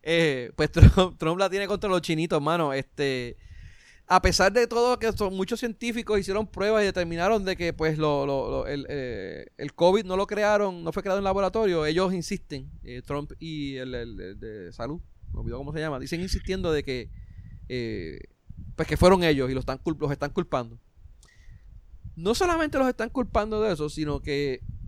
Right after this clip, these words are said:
eh, dicen que, eh, ellos le ocultaron al resto del mundo la, la, la,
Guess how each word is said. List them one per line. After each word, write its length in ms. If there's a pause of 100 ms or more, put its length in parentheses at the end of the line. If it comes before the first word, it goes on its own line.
(120)
eh, 680
dicen 500
que, 440 (520)
eh, 440
ellos 340 (120)
le 140
ocultaron 760
al 100
resto 320
del 160
mundo 560 (540)
la, 440
la, 240
la, 800